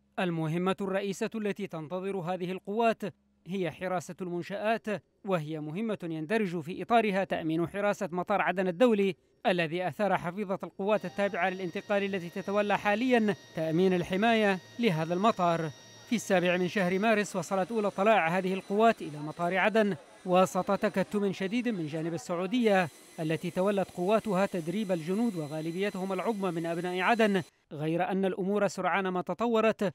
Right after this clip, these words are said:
إلى توتر ساد المدينة منذ الثالث عشر من الشهر نفسه، توتر غذته تحركات عسكرية لافتة لقوات المجلس الانتقالي الجنوبي التي بادرت إلى تعزيز قبضتها على المطار عبر قوات أمنية ينتسب معظم أفرادها لمحافظة الضالع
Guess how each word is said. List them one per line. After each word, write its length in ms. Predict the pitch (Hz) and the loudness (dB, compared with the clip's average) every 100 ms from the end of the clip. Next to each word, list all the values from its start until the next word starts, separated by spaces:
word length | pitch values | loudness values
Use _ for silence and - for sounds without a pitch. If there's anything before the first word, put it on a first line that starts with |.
| _ | _
إلى 180 | 170 151 | -2 -2
توتر 580 | - 143 202 - 233 226 | -2 0 0 4 6 6
ساد 280 | 196 156 151 | 4 -4 -4
المدينة 460 | 156 156 202 220 | -2 -2 -2 0
منذ 220 | 208 160 147 | 0 -2 -6
الثالث 360 | - 190 180 | -4 -2 -2
عشر 360 | 180 233 214 202 | -2 -2 0 -2
من 140 | 156 | -4
الشهر 360 | 156 180 196 254 | -6 -2 0 0
نفسه، 400 | 160 - 170 156 - _ _ | -2 -4 -4 -4 -10 _ _
توتر 640 | 160 175 240 233 240 226 | 4 6 6 4 6 6
غذته 460 | 170 165 175 196 233 | 4 2 2 0 -2
تحركات 600 | 220 147 170 160 202 226 | -2 -2 -2 2 2 2
عسكرية 640 | 214 170 - 160 165 190 | 0 -2 -2 -4 -2 -2
لافتة 580 | 214 160 156 226 240 254 | -2 -4 -6 -4 -2 0
لقوات 500 | 226 175 - 156 156 | -2 -4 -6 -6 -4
المجلس 420 | 170 185 208 196 | -2 0 0 0
الانتقالي 560 | 202 180 185 - 190 196 | -2 -4 -2 0 0 0
الجنوبي 600 | 170 190 185 202 247 202 - _ - | 0 0 0 2 2 0 -10 _ -8
التي 280 | 170 160 220 | -4 -2 4
بادرت 460 | 240 196 165 160 | 4 4 0 -4
إلى 200 | - 170 | -4 -4
تعزيز 420 | 160 160 170 165 180 | -2 -2 -2 -4 -4
قبضتها 560 | 196 175 233 208 170 | -4 0 0 0 0
على 180 | 156 180 | 0 0
المطار 500 | 180 185 254 208 185 - _ | -2 0 4 4 4 -2 _
عبر 300 | 156 139 147 | -10 -8 -8
قوات 440 | 151 165 180 226 226 | -8 -2 2 4 4
أمنية 580 | 226 165 143 143 208 226 | 0 -2 -8 -2 -2 0
ينتسب 580 | 220 180 151 202 - 180 | 0 -2 -2 -4 -4 -4
معظم 440 | 170 208 185 170 | -2 -2 -2 -2
أفرادها 560 | 165 170 240 240 185 196 | -2 -2 0 0 0 -2
لمحافظة 640 | 143 139 165 160 170 170 | -2 -4 -4 -4 -4 -4
الضالع 460 | 190 240 226 208 170 | 0 4 6 6 4